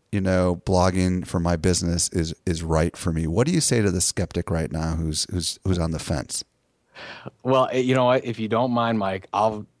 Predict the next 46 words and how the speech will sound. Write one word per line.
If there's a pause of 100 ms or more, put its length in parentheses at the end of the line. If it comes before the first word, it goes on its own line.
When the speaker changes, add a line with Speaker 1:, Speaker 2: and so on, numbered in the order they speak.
(180)
Speaker 2:
share
a
little
bit
of
a
personal
story,
Speaker 1:
Yeah.
Speaker 2:
and
hopefully
your,
your
listeners
will,
will
get
something
out
of
it. (380)
I'm
actually
working
on,
on
my
next
book, (420)
and
the
start
of
the
first
chapter
is
going
to
be (360)
the
number
thirty-nine
thousand
four
hundred.